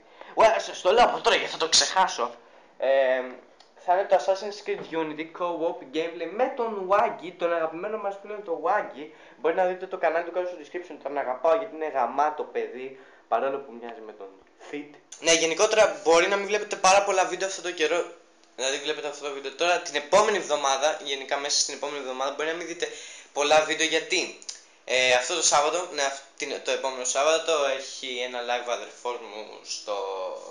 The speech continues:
στο Εγάλεο. Θα πάω με, ε, και τα γενέθλιά την επόμενη μέρα, οπότε θα έχουμε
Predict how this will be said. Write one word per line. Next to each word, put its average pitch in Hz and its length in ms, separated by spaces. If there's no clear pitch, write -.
στο - 180
Εγάλεο. 190 580
Θα 226 180
πάω 202 520
με, 123 300
ε, 120 160
και 139 140
τα 131 60
γενέθλιά 123 440
την 117 120
επόμενη 107 360
μέρα, 202 280
οπότε 160 240
θα - 160
έχουμε 139 240